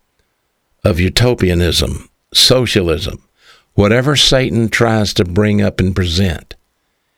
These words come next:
he cannot stop the sin nature of man from being inherently evil.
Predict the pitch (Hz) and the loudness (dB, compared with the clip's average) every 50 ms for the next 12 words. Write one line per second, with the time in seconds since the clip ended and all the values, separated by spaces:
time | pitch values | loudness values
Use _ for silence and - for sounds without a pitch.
0 | _ _ _ _ _ _ _ _ - 98 95 - 101 101 101 101 104 110 - - | _ _ _ _ _ _ _ _ -2 0 2 2 2 2 2 2 0 0 0 0
1 | - - - - 117 104 98 85 82 - - - - 85 - - - 87 82 85 | 0 0 2 2 0 0 2 -2 -2 -4 -4 -4 -2 0 2 0 0 0 0 0
2 | 87 92 104 107 104 98 - - 107 101 104 - - 90 82 98 87 90 90 98 | 0 0 0 0 -2 -2 -2 -2 -2 -2 -2 -2 -2 -4 -2 0 -2 0 0 2
3 | 101 98 90 90 90 85 82 87 - - _ _ _ _ - - _ _ _ _ | 0 0 0 0 -2 -4 -4 -6 -10 -14 _ _ _ _ -20 -20 _ _ _ _
4 | - - 90 87 85 82 90 98 98 95 98 95 - - 98 98 90 69 67 90 | -2 0 2 2 2 2 2 2 2 2 0 0 0 -2 -2 -2 -2 -2 0 0
5 | 104 107 101 95 90 - - 98 95 92 - - - 110 101 90 82 73 76 73 | 2 2 2 0 0 0 -2 -2 -2 -2 -6 -4 -2 0 0 0 0 -2 -4 -6
6 | - - - - - | -6 -6 -10 -12 -20